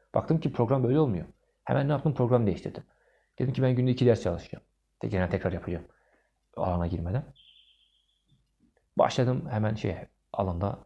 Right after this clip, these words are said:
e, hızlanma. İşte mesela aynı gün içerisinde hem kelam hem mezhepler tarihi yaptım.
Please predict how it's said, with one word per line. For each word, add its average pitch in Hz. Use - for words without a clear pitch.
e, -
hızlanma. 101
İşte -
mesela 98
aynı 117
gün 104
içerisinde 110
hem 120
kelam 107
hem 107
mezhepler -
tarihi -
yaptım. -